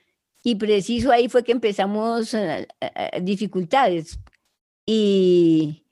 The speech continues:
y entonces cerraron como dos meses la universidad.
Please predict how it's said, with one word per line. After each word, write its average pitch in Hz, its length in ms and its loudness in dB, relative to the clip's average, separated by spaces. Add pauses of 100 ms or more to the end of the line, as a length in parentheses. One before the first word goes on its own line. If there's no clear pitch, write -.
(460)
y 202 140 0
entonces 214 560 0
cerraron 208 720 0
como 185 920 -2
dos 208 260 0
meses 233 300 -4
la 240 100 2
universidad. 165 640 -2